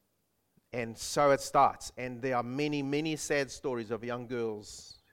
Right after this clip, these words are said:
who've walked away from their families. And I know what Jenny was telling me about some in Wellington when she used to stay there,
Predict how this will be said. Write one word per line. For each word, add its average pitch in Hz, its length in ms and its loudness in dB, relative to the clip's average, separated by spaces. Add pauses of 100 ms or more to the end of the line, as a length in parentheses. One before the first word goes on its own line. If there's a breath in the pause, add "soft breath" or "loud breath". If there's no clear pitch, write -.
(200)
who've 123 180 -12
walked 135 240 -6
away 127 200 2
from 117 180 -8
their 110 120 -6
families. 101 680 -10 (680)
And 107 120 -8
I 113 80 -2
know 120 260 0
what 117 140 -6
Jenny 139 200 -6
was 120 140 -6
telling 110 280 -6
me 107 100 -8
about 101 220 -6
some 107 200 -8
in 104 120 -10
Wellington 101 420 -12 (420)
when 101 100 -14
she 110 180 -14
used 104 240 -14
to - 40 -20
stay 95 240 -14
there, - 160 -18